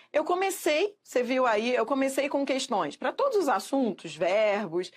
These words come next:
que que eu fiz? Eu comecei com questões de outras bancas, F C C, F G V, e depois eu vinha com, ao final, eu vinha com uma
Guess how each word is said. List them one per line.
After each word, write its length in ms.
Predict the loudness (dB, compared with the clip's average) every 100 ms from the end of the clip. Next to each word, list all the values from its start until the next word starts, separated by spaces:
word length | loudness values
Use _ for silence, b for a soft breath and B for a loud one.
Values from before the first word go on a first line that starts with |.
| B
que 120 | -6 -2
que 100 | -2
eu 60 |
fiz? 340 | -4 -8 -8 -14 B B -4
Eu 100 | 0
comecei 400 | 0 0 -2 0
com 160 | 0
questões 760 | 0 -2 -2 -2 0 -2 -8 -14 _
de 480 | -6 -2 2 2 0 -6 _ _ _ _ 0
outras 440 | 0 2 0 0
bancas, 600 | -2 -4 -4 -6 -6 -10 _ _ _ -4
F 200 | -4 -2
C 120 | -4
C, 360 | -2 0 0 -4 _ _ _ -6
F 240 | -4 -4
G 140 | -4 -4
V, 360 | -2 -2 -2 -6 B B B -4
e 40 |
depois 300 | -2 0 2
eu 100 | 2
vinha 300 | 2 0 0
com, 420 | 0 0 0 -2 -4
ao 160 | -2 0
final, 460 | 0 2 2 2 B B -2
eu 120 | -2
vinha 300 | 0 -2 -2
com 140 | -2
uma 240 | 0 0